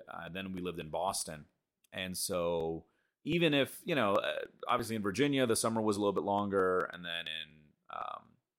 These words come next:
and the fall was a little bit longer, and then in Boston, like, the winter was longer, whatever, but it was still four seasons. Since moving to Texas, you know, almost four years ago, it's, uh, kinda crazy that, like, it's, like, summer for so long.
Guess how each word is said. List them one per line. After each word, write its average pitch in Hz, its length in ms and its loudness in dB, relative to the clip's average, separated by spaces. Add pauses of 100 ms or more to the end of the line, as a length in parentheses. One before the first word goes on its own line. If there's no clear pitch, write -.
(260)
and 92 80 -10
the 90 60 -10
fall 101 220 2
was 95 80 -2
a 95 40 -2
little 87 140 -4
bit 87 40 -4
longer, 90 260 -2
and 82 120 -8
then 80 100 -8
in 78 100 -10
Boston, 82 420 -4
like, 76 120 -10
the 82 80 -8
winter 82 280 -8
was 78 140 -8
longer, 76 360 -6
whatever, 80 260 -6
but 82 100 -6
it 131 40 0
was 143 80 0
still 139 160 -2
four 92 160 -4
seasons. 80 420 -8 (360)
Since 180 300 -2
moving 160 280 0
to 87 80 0
Texas, - 760 -2
you 90 100 -12
know, 85 100 -8
almost 95 340 -8
four 82 220 -4
years 98 340 -2
ago, 78 380 -2 (1500)
it's, 117 380 -2
uh, 120 220 6
kinda 143 340 2
crazy 90 640 -2
that, - 180 -4
like, 80 360 -6 (280)
it's, 98 180 -8
like, 80 180 -6
summer 107 480 0
for 92 200 -4
so - 340 0
long. 95 640 -4